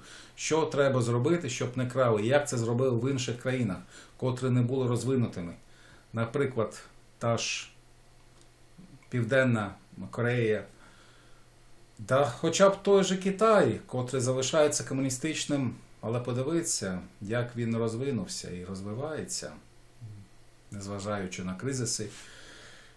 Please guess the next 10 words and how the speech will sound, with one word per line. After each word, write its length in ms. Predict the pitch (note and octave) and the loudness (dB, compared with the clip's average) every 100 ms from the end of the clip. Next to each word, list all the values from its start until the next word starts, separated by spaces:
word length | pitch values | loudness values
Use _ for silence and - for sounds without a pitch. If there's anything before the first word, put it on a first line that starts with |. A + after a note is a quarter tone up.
| - | -2
і 60 | |
незважаючи 640 | A2+ A2 A2+ A#2+ A#2+ A#2 A2+ | 0 2 2 2 2 2 0
на 80 | A2 | 0
його 260 | A2 A#2 | 2 0
формально 540 | A2+ A#2+ A2 B2 A#2 A2 | 0 -2 0 2 0 -2
комуністичний 760 | A2 A2 - A2 - A2 G#2 F2 - - | -4 -6 -4 -6 -6 -4 -6 -8 -14 -10
стан. 640 | - - - G#2 F#2 E2+ - - - - - - - - - - - | -8 -8 -6 -4 -4 -6 -12 -20 -20 -20 -20 -20 -20 -20 -18 -16 -10
Та 180 | - A#2+ | -2 -2
ж 120 | A#2 | -2
Фінляндія. 840 | - A#2 B2 D3 C#3 A#2+ B2 A#2 | -4 -2 4 4 4 0 0 0